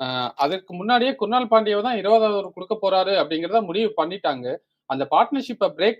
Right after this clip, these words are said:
பண்றதுக்காக புவனேஸ்வர் குமார் அந்த ஹேசல்வுட்டை வந்து முன்னாடியே எடுத்துட்டு வந்த அந்த ஒரு மூவ் எப்படி பாக்குறீங்க நீங்க?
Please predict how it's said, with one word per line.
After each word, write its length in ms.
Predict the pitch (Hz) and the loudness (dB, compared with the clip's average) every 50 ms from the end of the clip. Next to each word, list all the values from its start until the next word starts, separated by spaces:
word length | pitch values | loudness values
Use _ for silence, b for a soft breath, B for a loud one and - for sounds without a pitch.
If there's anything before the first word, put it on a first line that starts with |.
| 226 | -2
பண்றதுக்காக 540 | 214 196 185 180 180 180 185 185 196 208 175 160 | -4 -4 -6 -4 -2 -2 0 0 0 -4 -6 -4
புவனேஸ்வர் 480 | 170 214 254 269 269 254 - 233 208 | -4 -2 0 0 0 0 -2 -4 -4
குமார் 260 | - 214 208 214 220 202 | -4 -4 0 0 0 0
அந்த 200 | 170 156 147 139 | 0 -2 -2 0
ஹேசல்வுட்டை 580 | 156 170 196 220 233 247 226 208 202 185 180 | 2 2 0 0 0 -4 -4 -6 -4 -4 -4
வந்து 360 | 175 170 170 185 254 269 269 _ _ _ | -4 -4 -4 -6 -6 -6 -8 _ _ _
முன்னாடியே 500 | - 170 202 233 262 269 277 277 262 226 | -12 -8 -2 0 0 2 2 2 2 2
எடுத்துட்டு 400 | 202 220 - - - 254 285 269 | 2 2 0 -4 -6 -4 -2 -2
வந்த 420 | 226 214 214 208 226 233 247 - - | -2 -2 0 2 4 4 4 4 2
அந்த 320 | 156 156 185 220 226 247 | -2 -2 0 2 4 4
ஒரு 140 | 233 220 202 | 4 4 2
மூவ் 340 | 214 233 233 214 180 143 - | 0 0 0 0 0 0 -2
எப்படி 80 | 151 - | -2 0
பாக்குறீங்க 320 | 127 120 - - 113 110 | 0 0 0 -2 -8 -10
நீங்க? 200 | 110 107 107 107 | -10 -12 -14 -8